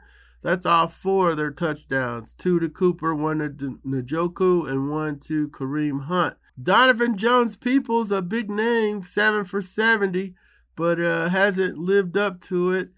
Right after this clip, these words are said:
And, uh, Harrison Bryant from Georgia is the other tight end. He's caught five, uh, for sixty-three. And so Harrison is, uh, rounds out that receiving core.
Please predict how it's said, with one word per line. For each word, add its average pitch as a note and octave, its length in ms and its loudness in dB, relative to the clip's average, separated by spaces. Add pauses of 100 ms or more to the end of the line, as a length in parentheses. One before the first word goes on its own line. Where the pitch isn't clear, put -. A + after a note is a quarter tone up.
(380)
And, F3+ 180 2
uh, F3 100 4
Harrison A3 540 4
Bryant A3+ 520 4
from F#3 240 -6
Georgia G#3 440 4
is F3+ 300 0
the F3+ 180 -2
other G3+ 240 0
tight D#3+ 280 -2
end. C#3+ 160 -2
He's F3 160 0
caught F#3 320 0
five, F#3+ 600 4 (420)
uh, C#3 240 0
for C3+ 160 -6
sixty-three. G3 1120 0 (440)
And D3+ 220 0
so D3+ 240 0
Harrison F3+ 760 4
is, D3+ 400 0
uh, B2 320 -2 (380)
rounds E3+ 460 4
out D#3 240 4
that D#3+ 200 4
receiving D3 640 2
core. A#2+ 500 -6